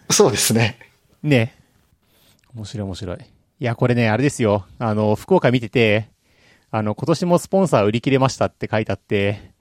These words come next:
Speaker 2: 「おー、そっか、売り切れ、売り切れさせるんやな」っていうのがこうですね、<laughs> 商売人としてはですね。
Speaker 1: <laughs> はいはいはい。
Speaker 2: 新鮮というかですね。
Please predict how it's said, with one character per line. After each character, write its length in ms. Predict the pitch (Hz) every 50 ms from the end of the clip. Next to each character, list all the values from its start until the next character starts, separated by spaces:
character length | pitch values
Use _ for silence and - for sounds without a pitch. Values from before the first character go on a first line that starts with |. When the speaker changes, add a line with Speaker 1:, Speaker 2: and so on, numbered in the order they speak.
| _ _ _ - - _ _
Speaker 2:
「お 180 | - 101 92
ー、 40 | 87
そ 120 | - - 113
っ 40 |
か、 180 | - - 113 104
売 100 | 107 120
り 80 | 147 -
切 140 | - 190
れ、 180 | 165 170 165 -
売 120 | - 139 147
り 80 | 190
切 120 | - - 226
れ 80 | 220
さ 80 | - 156
せ 140 | 151 240 226
る 80 | 175
ん 40 | 151
や 120 | 123 113 117
な」 100 | 127 139
っ 20 |
て 240 | - - - - 107
い 240 | 107 104 107 113 110
う 40 | 107
の 60 | 110
が 140 | 107 101 98
こ 160 | - - 104
う 60 | 107
で 80 | 107 104
す 80 | -
ね、 340 | 110 104 101 104 165 - - _ _ _ _
<laughs> 160 | _ _ _
商 260 | - - 147 135 135 127
売 180 | 139 135 139
人 160 | 131 127 120
と 100 | 107 135
し 60 | 117 -
て 80 | 147
は 60 | 113
で 80 | 104 -
す 80 | - 117
ね。 100 | 101 110
Speaker 1:
<laughs> 1120 | 117 135 - - - - - - - - - - - _ _ - - - - - - -
は 180 | - - - 147
い 40 | 123
は 160 | 117 120 117
い 100 | 107 107
は 80 | 104 -
い。 140 | - - - _ _ _ _ - 269 - -
Speaker 2:
新 280 | - - 147 139 135
鮮 220 | - - 139 123 113
と 100 | 127 143
い 100 | 131 123
う 40 | 113
か 100 | 110 95
で 80 | 98
す 100 | - 117
ね。 260 | 107 175 101 107 -